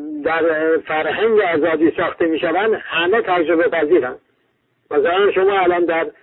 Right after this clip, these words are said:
یک نظری بخواید بدید، می‌گم: «خب بذار به عمل ببینیم چی ازت در میاد.» به عمل که گو-، میاد، بعد نقد می‌شه، اصلاح می‌شه، میره جلو، می‌رسه به نتیجه.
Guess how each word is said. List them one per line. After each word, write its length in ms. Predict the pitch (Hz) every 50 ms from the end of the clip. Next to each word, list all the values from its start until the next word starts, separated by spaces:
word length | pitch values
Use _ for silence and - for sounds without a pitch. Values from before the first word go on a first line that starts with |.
| _ _ _ _ _ -
یک 200 | 165 185 190 175 180
نظری 500 | 175 170 165 156 165 175 165 165 165 165
بخواید 420 | 151 170 143 123 165 165 160 147
بدید، 480 | 156 165 160 151 180 208 214 440 - 381
می‌گم: 260 | 392 - - 370 -
«خب 220 | - 196 339 359 359
بذار 160 | - 202 190
به 100 | 175 180
عمل 320 | 160 165 - 170 359 185
ببینیم 320 | 175 180 185 185 196 190 -
چی 140 | - 190
ازت 300 | 185 170 147 147 135 123
در 140 | - 143 127
میاد.» 280 | 120 120 127 123 127 - _ _ _ _ _ _ _ _ _ _ _ _ _ _ _ - - - 123
به 60 | 147
عمل 460 | 151 147 165 165 165 170 180 202 185
که 140 | 151 196 175
گو-، 480 | 156 165 175 175 170 170 170 165 165 160
میاد، 760 | 160 160 160 160 170 175 196 208 226 - - - - 311 302
بعد 260 | - - 247 - - 359
نقد 360 | 180 175 - 196 - - 180
می‌شه، 600 | 202 208 202 - - 214 214 220 226 226 226 226 208 196 190 180 165
اصلاح 340 | 151 - - 196 185 190 208
می‌شه، 640 | 220 226 190 - 226 226 233 233 226 220 - 208 202 - 185
میره 220 | 190 190 196 185
جلو، 400 | 330 403 392 415 466 466 453 466
می‌رسه 180 | 427 - - 403
به 180 | 381 - -
نتیجه. 360 | 156 - - - - - -